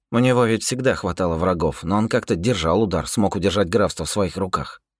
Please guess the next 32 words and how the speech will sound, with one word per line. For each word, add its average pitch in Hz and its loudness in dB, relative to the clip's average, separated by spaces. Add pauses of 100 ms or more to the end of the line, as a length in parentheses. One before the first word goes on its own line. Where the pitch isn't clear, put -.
(600)
«Что - -4
ты 156 -6
собираешься 147 0
делать?» 123 -2 (640)
«Не 95 2
знаю». 73 -2 (1000)
«Может, 127 -2 (240)
останешься?» 147 0 (920)
«Как? - -2 (320)
В - -14
качестве 107 0
кого?» 120 4 (1080)
Она 82 -2
вновь 73 -2
промолчала. 64 -4 (160)
Сама 107 -2
прекрасно 65 -4
понимает, 67 -2
что - -4
если 60 -4
я 65 0
останусь, 73 -6
то 73 -4
моя 71 -2
жизнь 78 -2
продлится 67 -4
в 60 -6
лучшем 78 -2
случае 73 -4
всего 69 -4
пару 57 -8
дней. 50 -14